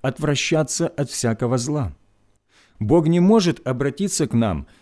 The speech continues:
если мы не откажемся от греха. Только в окончательном итоге мы приобщаемся к троекратному обетованию слушания,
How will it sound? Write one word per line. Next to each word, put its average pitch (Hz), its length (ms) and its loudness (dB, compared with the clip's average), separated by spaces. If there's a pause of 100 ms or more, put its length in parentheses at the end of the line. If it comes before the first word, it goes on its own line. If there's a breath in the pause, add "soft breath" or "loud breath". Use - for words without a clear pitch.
(140 soft breath)
если 147 440 2
мы 190 160 4
не 185 100 2
откажемся 131 680 -2
от 127 80 -4
греха. 135 480 -4 (1300)
Только 190 380 2
в 135 100 -2
окончательном 139 920 0
итоге 143 560 0 (640 soft breath)
мы 170 280 2
приобщаемся 156 1040 0 (180 soft breath)
к - 80 -20
троекратному 143 1040 0
обетованию 123 960 2 (280 soft breath)
слушания, 113 920 -2